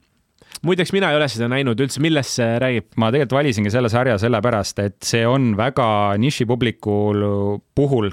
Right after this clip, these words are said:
Speaker 2: käima läinud, aga tegemist on siis modernse vesterniga, mis räägib Duttonite perekonnast, kes omab Montana osariigis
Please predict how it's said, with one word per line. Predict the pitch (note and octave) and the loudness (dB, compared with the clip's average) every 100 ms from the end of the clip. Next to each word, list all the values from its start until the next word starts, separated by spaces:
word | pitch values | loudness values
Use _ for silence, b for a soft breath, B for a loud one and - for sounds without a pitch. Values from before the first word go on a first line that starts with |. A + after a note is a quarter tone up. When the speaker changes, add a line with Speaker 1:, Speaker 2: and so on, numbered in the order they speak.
| - | -2
Speaker 2:
käima | A#2 A#2+ C3+ | -2 0 0
läinud, | D#3 F3 - B B B B | 0 -2 -4 B B B B
aga | A#2 A2 A2 | 0 0 0
tegemist | E3 D3+ A#2+ C#3 | 0 0 0 0
on | D3 | 0
siis | B2+ B2+ A#2+ - A#2 A2 | 0 0 0 0 0 2
modernse | A2+ A#2 F3 B2 A2 | 0 0 0 0 0
vesterniga, | A#2+ E3 - G2+ F#2 F#2 F2+ - | 0 0 -2 -2 -2 -4 -6 -6
mis | A2 - | -6 -2
räägib | C3 C3+ A#2+ A2+ G2+ F#2+ | -2 0 -2 -2 -4 -4
Duttonite | C3 D3 C3 A2 G2 F#2+ | -4 -2 -2 -2 -2 -2
perekonnast, | F#3 E3+ B2 A#2+ A2+ - - B B B B B2+ B2+ B2 - | 0 0 0 0 -2 -8 -18 B B B B 0 2 0 -2
kes | B2+ C#3+ | -2 0
omab | F3 C3 G#2+ | 0 0 0
Montana | A2+ - E3+ C3+ | 0 0 2 2
osariigis | D3 C3+ A2+ G#2+ A2 - | 2 2 0 0 -2 -4